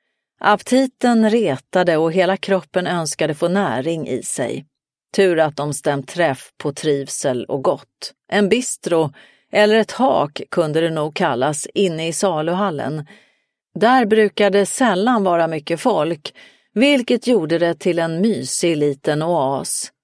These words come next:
mitt i allt stoj av människoröster och klackar som klapprade mot klinkergolvet i den gamla pampiga kommersbyggnaden.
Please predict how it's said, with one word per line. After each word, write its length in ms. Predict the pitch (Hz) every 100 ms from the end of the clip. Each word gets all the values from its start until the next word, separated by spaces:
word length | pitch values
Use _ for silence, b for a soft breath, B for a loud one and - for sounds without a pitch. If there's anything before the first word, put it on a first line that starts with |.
| -
mitt 440 | 196 254 - -
i 100 | 226
allt 240 | 180 175 -
stoj 440 | - 151 143 143
av 120 | 151
människoröster 1040 | 190 160 131 - 139 139 139 - 143 143 147 B B
och 260 | - 135
klackar 640 | - 220 202 - - 143 143
som 240 | 165 151
klapprade 680 | 151 196 - - 147 135 139
mot 240 | 151 -
klinkergolvet 1080 | - 208 139 139 131 139 135 135 147 147 B B B -
i 180 | 269 254
den 240 | 226 208
gamla 440 | 208 202 196 196
pampiga 720 | - 226 185 131 139 135 139
kommersbyggnaden. 1300 | 131 147 165 156 - - 139 123 - 131 131 131 -